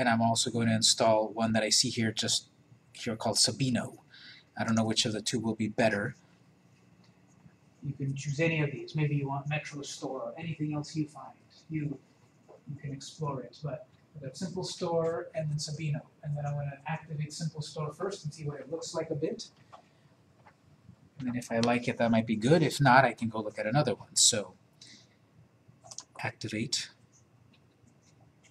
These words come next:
Oh, one thing that I see here.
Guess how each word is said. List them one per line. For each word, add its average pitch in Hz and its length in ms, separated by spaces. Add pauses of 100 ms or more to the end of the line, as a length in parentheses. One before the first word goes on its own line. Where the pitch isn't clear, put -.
(2250)
Oh, - 140 (100)
one 120 180
thing 123 140
that 113 120
I 104 60
see 196 220
here. 127 260